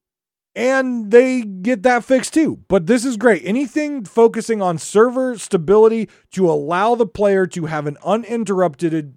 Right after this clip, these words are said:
fun, and just nice experience in your game should be what you're focused on.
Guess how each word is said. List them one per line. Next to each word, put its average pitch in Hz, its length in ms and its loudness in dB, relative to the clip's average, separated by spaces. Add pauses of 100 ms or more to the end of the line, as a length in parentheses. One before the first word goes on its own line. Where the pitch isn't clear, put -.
fun, 233 520 0 (120)
and 156 300 -6
just 160 240 -4 (100)
nice 185 440 -2
experience 220 680 -6
in 196 160 -6
your 208 140 -2
game 170 420 -6 (460)
should 214 220 -2
be 247 100 4
what 247 160 4
you're 240 120 0
focused 233 420 4
on. 95 240 -8